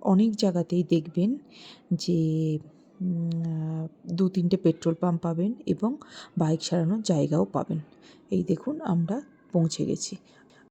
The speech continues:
হোমস্টেতে ছিলাম, এখানে মাত্র, আহ, ফাইভ হান্ড্রেড রুপিস করে এক রুমের per day ভাড়া ছিল। ফুড আলাদা জায়গায়, কারণ এনারা খাবার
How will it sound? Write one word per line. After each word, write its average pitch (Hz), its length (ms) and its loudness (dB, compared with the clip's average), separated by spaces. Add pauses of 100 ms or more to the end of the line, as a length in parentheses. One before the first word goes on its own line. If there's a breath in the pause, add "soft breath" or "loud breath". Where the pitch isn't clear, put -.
(160)
হোমস্টেতে 165 500 -2
ছিলাম, 180 440 -4
এখানে 175 360 0
মাত্র, 165 440 -2 (880 loud breath)
আহ, 170 840 0
ফাইভ 180 340 6
হান্ড্রেড 175 320 4
রুপিস 165 280 0
করে 170 520 4 (360)
এক 170 260 0
রুমের 175 260 4 (160)
per 160 200 4
day 170 100 4 (140)
ভাড়া 151 260 0
ছিল। 190 300 -4 (480 soft breath)
ফুড 247 300 6
আলাদা 175 300 4
জায়গায়, 190 500 0
কারণ 170 340 4
এনারা 165 400 4
খাবার 165 320 0